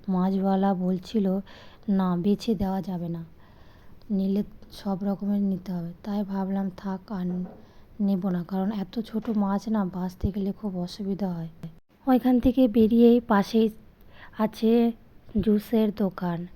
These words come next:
তাই ভাবলাম একটু জুস খেয়ে যাই। তো বাচ্চারা এত ডিস্টার্ব করছিল, তার জন্য আর জুস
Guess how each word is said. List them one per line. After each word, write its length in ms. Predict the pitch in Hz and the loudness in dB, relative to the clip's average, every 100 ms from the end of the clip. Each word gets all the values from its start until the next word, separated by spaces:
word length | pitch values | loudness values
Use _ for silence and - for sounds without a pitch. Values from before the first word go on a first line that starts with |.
| - - - - - - | -20 -20 -20 -20 -20 -4
তাই 240 | 220 214 220 226 220 | 2 4 4 0 -4
ভাবলাম 400 | 196 190 208 202 | -2 2 2 2
একটু 260 | 208 - 233 180 | 0 0 -2 0
জুস 260 | 214 214 - - - - - - - - | 0 0 0 -14 -20 -20 -20 -20 -20 -18
খেয়ে 320 | - 202 202 | -2 2 2
যাই। 260 | 180 165 165 160 - - - - | 2 -2 -4 -8 -20 -20 -20 -4
তো 100 | 233 226 226 226 - | 2 4 2 0 -8
বাচ্চারা 460 | - 170 - 226 233 226 190 | -6 -6 -2 2 2 0 -8
এত 260 | - - 254 | -14 0 4
ডিস্টার্ব 460 | 233 226 - - 233 | 4 0 -4 -2 -2
করছিল, 460 | - 233 - 226 208 | 0 -2 0 -2 -2
তার 300 | - 202 196 | 0 0 0
জন্য 200 | 226 214 | 2 2
আর 140 | 208 190 | 2 2
জুস 200 | 180 214 | 0 0